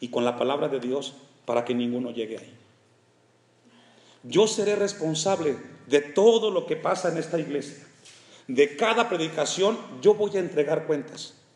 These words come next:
pero ustedes van a entregar cuentas de sus vidas, de sus hijos y de sus familias. Porque ustedes tuvieron el conocimiento de la palabra de Dios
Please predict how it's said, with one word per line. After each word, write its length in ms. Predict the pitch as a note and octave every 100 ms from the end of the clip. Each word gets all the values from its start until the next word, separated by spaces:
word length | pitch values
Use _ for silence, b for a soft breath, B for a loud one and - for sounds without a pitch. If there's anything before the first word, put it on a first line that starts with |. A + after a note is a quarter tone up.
| _ _ _ -
pero 180 | A2+ A2+
ustedes 480 | A2 - E3 E3+ D#3
van 120 | D3
a 40 |
entregar 360 | C#3+ B2+ B2+ C3+
cuentas 640 | C#3+ C#3 C#3 B2 - - -
de 100 | G#2+
sus 240 | A2 G#2
vidas, 680 | A2+ G3 A#3 - - - - _ _ _ _ _ _ _ _
de 100 | G#2+
sus 240 | - G#2+
hijos 500 | G#3 - A#3 - - - - _ _ -
y 100 | A#2+
de 80 | A#2
sus 180 | A#2+
familias. 580 | - A2+ G#2 - - - - _ _ _ - - - - _
Porque 260 | - C#3 C3+
ustedes 540 | B2+ - F3 F3+ -
tuvieron 360 | - B2+ D3+ D#3
el 120 | C#3+
conocimiento 760 | C3 B2 A#2+ A#2+ C3 D#3+ D#3 A#2+ - B B B -
de 100 | A2+
la 140 | B2 A#2+
palabra 340 | A#2 B2+ D3
de 100 | C#3+
Dios 320 | A#2+ C3 -